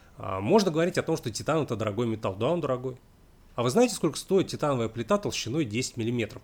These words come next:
оптом? А ведь китайцы оптом наверняка покупали. Примерно такую плиту. Из неё вырезали на станке с Ч П У. Так вот, относительно недорого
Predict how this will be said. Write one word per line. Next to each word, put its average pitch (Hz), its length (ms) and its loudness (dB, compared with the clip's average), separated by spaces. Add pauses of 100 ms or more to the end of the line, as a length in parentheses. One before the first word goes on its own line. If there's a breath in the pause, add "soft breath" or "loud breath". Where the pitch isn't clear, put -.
оптом? 110 320 -2 (640)
А 107 100 -2
ведь 104 160 -4
китайцы 143 440 2
оптом 233 280 0
наверняка 151 400 2
покупали. 113 460 -10 (580)
Примерно 202 320 4
такую - 280 -2
плиту. 160 380 -8 (760)
Из 113 160 0
неё 139 220 4
вырезали 120 440 0
на 107 200 0
станке 117 340 -6
с - 40 -8
Ч - 140 -12
П 123 140 -6
У. 139 160 -6 (1600 soft breath)
Так - 140 -2
вот, 180 260 4
относительно 156 720 0
недорого 214 500 2